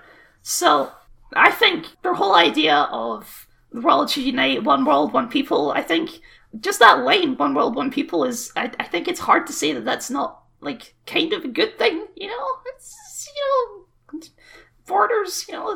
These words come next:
country, division, all this, it's not, not the best. But because of that, they still need them to be a villain, so they blow up innocent people,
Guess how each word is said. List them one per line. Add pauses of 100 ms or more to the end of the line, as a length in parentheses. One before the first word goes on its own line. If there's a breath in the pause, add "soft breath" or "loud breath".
(160)
country, (160)
division,
all
this,
it's
not, (460)
not
the
best. (520 loud breath)
But
because
of
that,
they
still
need
them
to
be
a
villain,
so (240)
they
blow
up
innocent
people,